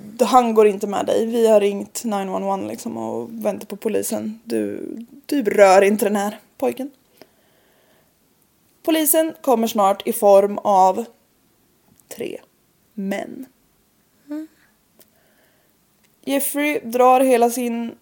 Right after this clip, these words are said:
Speaker 1: skärmkofta på sig och förklarar hur det ligger till. John är nitton år, hans pojkvän, och de har haft ett litet bråk.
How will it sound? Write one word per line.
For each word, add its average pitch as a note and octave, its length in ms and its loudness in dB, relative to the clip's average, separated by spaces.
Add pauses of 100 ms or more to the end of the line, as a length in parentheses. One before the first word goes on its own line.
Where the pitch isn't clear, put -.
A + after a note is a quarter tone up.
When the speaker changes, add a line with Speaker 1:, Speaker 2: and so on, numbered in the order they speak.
(220)
Speaker 1:
skärmkofta A#3+ 800 2
på B3+ 220 0
sig B3+ 380 2
och A#3+ 120 0
förklarar G#3+ 480 -2
hur G#3 160 -8
det A3+ 60 -12
ligger A#3+ 200 -10
till. - 340 -6 (840)
John D#4+ 280 4
är C#4 40 2
nitton C4+ 360 0
år, B3+ 220 2 (140)
hans D4+ 280 -4
pojkvän, C4 680 -2
och - 80 -2
de C4+ 120 2
har A#3+ 60 -2
haft A#3+ 180 -4
ett G#3 100 -14
litet G#3+ 300 -12
bråk. - 640 -6